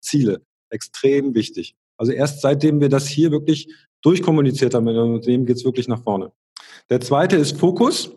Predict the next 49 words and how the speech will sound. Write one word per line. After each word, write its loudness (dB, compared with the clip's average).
Wenn 2
du 2
das 0
Ziel 2
gefunden 2
hast, 0
dann 2
brichst 0
du 0
das 0
ja 2
nicht -2
runter. 2
Du 0
sagst, 0
ich -2
will 2
in 2
drei 2
Jahren 2
bis -2
da. 0
Und -4
dann 2
fängst -2
du 2
an, 2
das 0
runterzubrechen. -2
Was -2
bedeutet 2
das -2
denn 0
für 0
dieses -2
Jahr, 0
für, -4
für -6
dieses -6
Quartal, -2
für -12
diesen 0
Monat 0
und -4
was -2
bedeutet -2
das -10
für -4
heute? -4